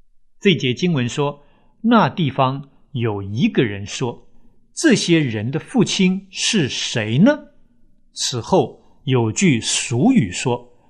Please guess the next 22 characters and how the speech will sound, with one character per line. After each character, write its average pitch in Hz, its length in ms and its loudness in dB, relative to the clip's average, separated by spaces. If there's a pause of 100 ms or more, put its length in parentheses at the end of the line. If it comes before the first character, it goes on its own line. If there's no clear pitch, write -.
(120)
，“扫 127 320 0
罗 147 600 -2
也 135 200 0
列 151 240 2
在 139 260 0
先 233 440 2
知 208 200 -2
中 202 200 2
吗？” 202 320 2 (840)
很 131 140 -2
清 170 220 2
楚， 123 420 -4 (380)
这 170 140 2
里 120 200 -2
这 143 220 -2
个 117 240 -6
俗 123 480 -6
语 185 300 -4 (400)
就 143 220 -2
是 110 340 -12
箴 190 320 2
言 107 340 -8